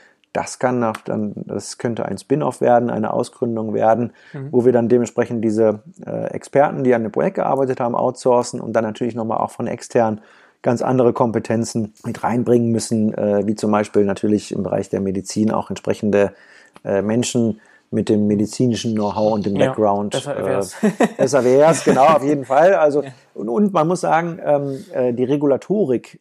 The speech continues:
Speaker 1: ist ja eine
Speaker 2: Mhm.
Speaker 1: ganz andere, es ist sehr
Speaker 2: Mhm.
Speaker 1: komplex. Wir erleben das gerade bei Corona-Impfstoffen, also auch wenn wir jetzt, äh, einen Algorithmus als medizinisches Produkt zulassen,
Speaker 2: Mhm.
Speaker 1: müssen wir, äh, verschiedene Phasen von klinischen Studien durchwandern.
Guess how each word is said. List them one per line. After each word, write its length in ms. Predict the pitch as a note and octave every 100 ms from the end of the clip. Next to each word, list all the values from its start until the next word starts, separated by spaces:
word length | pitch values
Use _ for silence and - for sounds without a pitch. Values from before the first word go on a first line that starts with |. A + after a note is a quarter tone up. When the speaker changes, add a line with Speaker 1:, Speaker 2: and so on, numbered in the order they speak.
| -
Speaker 1:
ist 140 | -
ja 80 | D#3+
eine 120 | D3
Speaker 2:
Mhm. 40 | D#3
Speaker 1:
ganz 320 | C#3+ D#3 -
andere, 560 | - B2 C3+ D3+ F3
es 140 | D#3+ -
ist 100 | D3
sehr 160 | C#3
Speaker 2:
Mhm. 60 | D#3
Speaker 1:
komplex. 580 | D3+ C#3 D3 F#3+ - -
Wir 100 | C3
erleben 440 | B2+ B2 B2 D#3
das 160 | D3 -
gerade 380 | - C3+ C#3+ C3+
bei 180 | B2+
Corona-Impfstoffen, 1080 | A#2 A#2 A2+ E3 E3 - D#3 - D#3+ D#3 E3+
also 260 | - B2 A#2+
auch 240 | B2+ B2
wenn 160 | B2+ A#2+
wir 220 | B2 C3
jetzt, 340 | B2+ B2+ - -
äh, 40 |
einen 520 | B2 A#2 A#2 - A#2 -
Algorithmus 680 | A#2 A2 C#3 G#3 E3 E3 -
als 280 | A#2+ -
medizinisches 640 | B2+ A#2+ A2 D#3 D3 C3 A2+
Produkt 400 | - A2+ F3+ - -
zulassen, 800 | - - E3+ F3+ F3+ - G#3+ B3+ -
Speaker 2:
Mhm. 240 | E3 C#3 C#3+
Speaker 1:
müssen 340 | C#3+ D3 D3 C3
wir, 420 | C3+ B2+ B2 -
äh, 220 | A#2 A#2
verschiedene 520 | A#2+ A2 - C#3 B2
Phasen 380 | - A#2+ B2+ A#2+
von 220 | - A2+
klinischen 460 | - C3 B2 - G#2+
Studien 440 | - D#3+ F#3+ E3+
durchwandern. 640 | D3+ D3 - C#3+ C#3+ C#3+